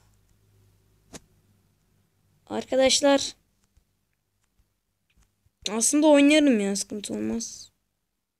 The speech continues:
Ama bu bücür değişmemiş. Seni tek atamam. Ama iki atarım. Arkadaşlar, bu kaç atar herkese?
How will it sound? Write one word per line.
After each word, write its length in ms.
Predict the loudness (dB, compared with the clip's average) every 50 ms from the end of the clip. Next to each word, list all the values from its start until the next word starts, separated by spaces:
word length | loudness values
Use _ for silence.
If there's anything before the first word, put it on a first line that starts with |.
| _ _ _ _ _ _ _ _ _ _ _ _ _ _ -10
Ama 280 | -4 0 0 2 2 2
bu 160 | 2 2 2
bücür 320 | 2 2 2 2 -2 -2
değişmemiş. 600 | -4 -6 -8 -10 -10 -10 -10 -10 -10 -12 -14 -18 _ _ _ _ _ _ _ _ _ _ _ _ _ _ _ -20 -20 -20 -20 -20 -20 -20 -20 -20 -20 _ _ _ _ _ _ _ _ _ _ _ _ _ _ _ _ _ _ _ -20 -20 -20 -20 -14 -8 -8 -8 -8
Seni 220 | -6 -6 -6 -2
tek 140 | 0 0 2
atamam. 420 | 2 2 2 2 0 0 -2 -4 -10 _ _ _ _ _ _ _ _ _ _ _ _ _ _ _ _ _ -20 _ _ _ _ _ _ _ _ _ _ _ _ _ -10
Ama 160 | -6 -4 -4
iki 200 | -4 -2 -2 -4
atarım. 340 | -4 -2 -2 -4 -4 -4 -10 _ _ _ _ _ _ _ _ _ _ _ _ _ _ _ _ _ _ _ _ _ _ _ _ _ _ _ _ _ _ _ _ _ _ _ _ _ _ _ _ _ _ _ _ _ -8
Arkadaşlar, 760 | -2 -2 0 4 4 4 4 4 4 4 4 4 4 4
bu 80 | 2 4
kaç 220 | 6 6 6 6
atar 260 | 4 4 4 4 4 4
herkese? 580 | 4 2 2 4 2 4 4 4 2 0 0